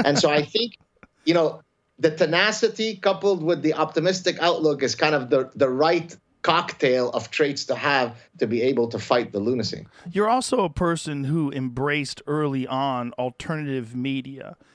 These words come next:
Speaker 2: in terms of the, your ability to spread your word, YouTube, podcasts, all these different things. You, you recognize that there is a real benefit in s-,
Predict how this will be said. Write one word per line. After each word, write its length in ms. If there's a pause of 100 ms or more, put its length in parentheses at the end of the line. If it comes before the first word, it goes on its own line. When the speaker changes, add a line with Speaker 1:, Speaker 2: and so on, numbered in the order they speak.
(180)
Speaker 2:
in 80
terms 420
of 280
the, 300
your 320
ability 340
to 100
spread 300
your 100
word, 480
YouTube, 760
podcasts, 880 (280)
all 120
these 180
different 340
things. 240
You, 80
you 200
recognize 920
that 180
there 340
is 220
a 60
real 220
benefit 640 (280)
in 280
s-, 240